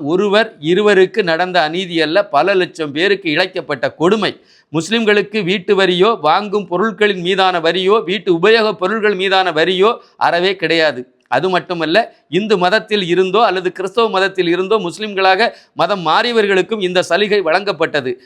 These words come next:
முஸ்லிம் குழந்தைகளின் படிப்பு செலவையும் அரசே ஏற்றுக்கொண்டது. திப்பு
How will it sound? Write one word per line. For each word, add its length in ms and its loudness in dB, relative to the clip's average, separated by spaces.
முஸ்லிம் 440 -2
குழந்தைகளின் 640 0
படிப்பு 340 -2
செலவையும் 520 0
அரசே 320 0
ஏற்றுக்கொண்டது. 560 -2
திப்பு 200 0